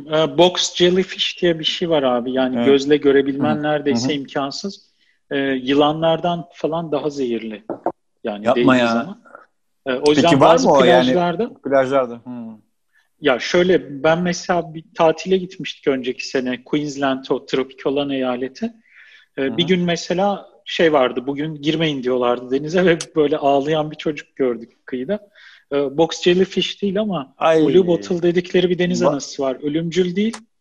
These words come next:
Speaker 1: ama
Speaker 2: Hı hı.
Speaker 1: gününü mahvediyor. E,
Speaker 2: Tabii.
Speaker 1: blue bottle çarpmış çocuğa. O da böyle kıyıda gördüm. Kıyıya vu-, vurmuş deniz analarından.
Speaker 2: Hmm.
Speaker 1: Böyle mavi ve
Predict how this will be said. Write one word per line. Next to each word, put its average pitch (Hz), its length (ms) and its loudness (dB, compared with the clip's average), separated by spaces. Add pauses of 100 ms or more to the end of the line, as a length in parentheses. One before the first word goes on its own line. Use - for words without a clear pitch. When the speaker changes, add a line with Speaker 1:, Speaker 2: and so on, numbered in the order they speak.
(220)
Speaker 1:
ama 170 160 -2
Speaker 2:
Hı 180 40 -2
hı. - 40 -6
Speaker 1:
gününü 180 260 2
mahvediyor. 170 600 -2 (760)
E, 143 180 2
Speaker 2:
Tabii. - 140 0
Speaker 1:
blue 170 160 2
bottle 170 320 -2
çarpmış - 520 -4
çocuğa. 185 340 0
O 185 100 -2
da 185 120 2
böyle 190 240 2
kıyıda 185 340 2
gördüm. 175 480 0
Kıyıya 156 280 0
vu-, 156 280 2
vurmuş 151 480 -10 (140)
deniz 139 240 -4
analarından. 139 500 -8
Speaker 2:
Hmm. 107 440 -4
Speaker 1:
Böyle 160 200 2
mavi 165 680 -4
ve 175 400 -4